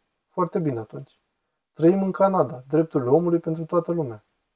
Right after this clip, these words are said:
Ceea ce faci acum produce traumă familiei mele. Vă traumatizezi? Dar ce s-a întâmplat? Pentru că atunci când copiii mei văd oameni ca tine, încep să plângă. Sunt surprins. Ca mamă, de ce ți-i spui copiii la un misogin? Acela este partenerul meu.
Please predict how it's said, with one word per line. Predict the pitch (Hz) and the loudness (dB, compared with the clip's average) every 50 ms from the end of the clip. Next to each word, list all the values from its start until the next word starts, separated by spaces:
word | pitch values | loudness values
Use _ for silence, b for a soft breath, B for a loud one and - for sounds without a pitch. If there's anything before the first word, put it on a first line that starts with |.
| _ _ _ _ _ _ _ _ | _ _ _ _ _ _ _ _
Ceea | - 165 165 | 4 6 6
ce | 160 160 156 | 6 4 4
faci | 151 165 160 143 | 4 4 4 4
acum | 147 123 - 170 175 | 2 -2 -4 -4 -2
produce | - 151 143 143 170 170 - 156 | 2 2 2 2 2 -2 -2 -4
traumă | 143 - 156 160 170 170 165 160 | -2 2 2 4 4 4 2 -2
familiei | - - 156 156 160 160 156 165 160 | -2 -2 -2 -2 -2 0 0 0 0
mele. | 160 156 147 131 107 113 - _ _ _ _ _ _ _ _ _ _ _ | 0 0 -2 -4 -6 -8 -14 _ _ _ _ _ _ _ _ _ _ _
Vă | _ 139 139 | _ -6 -4
traumatizezi? | 131 - 127 120 113 113 113 107 - 120 110 120 135 170 180 - - _ _ | 2 6 6 6 6 4 0 -2 -4 -8 -4 0 0 0 0 -4 -12 _ _
Dar | - 185 185 | -8 -8 -6
ce | - - | -6 -8
s-a | - - 165 | -8 -6 -6
întâmplat? | 139 127 - 135 - - - - - - _ _ _ _ _ _ _ _ | -6 -4 -6 -8 -6 -4 -4 -4 -6 -8 _ _ _ _ _ _ _ _
Pentru | _ 143 139 131 | _ -8 -6 0
că | - - | 2 4
atunci | 254 - - 185 175 | 4 4 2 0 -4
când | - 185 165 | -4 -4 -2
copiii | - - 139 - 170 156 151 | -2 -2 -2 0 0 0 2
mei | 151 151 147 | 2 2 2
văd | 139 143 143 135 | 2 2 2 4
oameni | 139 151 151 143 139 135 | 4 4 2 2 -2 -4
ca | - 120 | -4 -4
tine, | - - 160 165 | -4 -4 -4 -4
încep | 170 160 - 170 | -4 -6 -6 -10
să | 165 - 175 | -12 -10 -10
plângă. | 165 - 170 160 135 113 107 110 - _ _ _ _ _ _ _ _ _ _ _ _ _ | -8 -4 -4 -4 -4 -4 -6 -12 -16 _ _ _ _ _ _ _ _ _ _ _ _ _
Sunt | - - 175 165 | -8 -4 -4 -4
surprins. | - 202 196 190 - - 160 117 - - - _ _ _ _ | -2 -4 -6 -6 -6 -6 -6 -6 -8 -10 -18 _ _ _ _
Ca | _ - 156 147 | _ 0 2 2
mamă, | 151 160 165 151 139 139 | 4 4 2 2 0 -2
de | 131 151 | -2 -2
ce | 160 - - 214 | -4 -4 -6 -8
ți-i | - - 147 | -6 -6 -8
spui | - - - 139 131 | -8 -6 -6 -8 -6
copiii | - - 131 - 131 127 123 | -6 -8 -8 -6 -6 -4 -2
la | 120 120 | -2 -2
un | 117 117 | -2 -2
misogin? | 117 113 - - 120 113 113 117 110 - _ _ _ _ _ _ _ _ _ _ _ _ _ _ _ _ _ _ _ _ _ | -6 -8 -8 -8 -8 -8 -10 -12 -14 -16 _ _ _ _ _ _ _ _ _ _ _ _ _ _ _ _ _ _ _ _ _
Acela | 147 139 - - 202 202 | -4 -4 -2 0 2 2
este | 196 170 - 175 | 2 0 -2 -6
partenerul | 165 - 170 170 165 - 180 185 185 190 190 | -2 0 0 0 0 0 -6 -6 -6 -6 -4
meu. | 185 185 165 131 110 - | -2 0 0 -2 -2 -6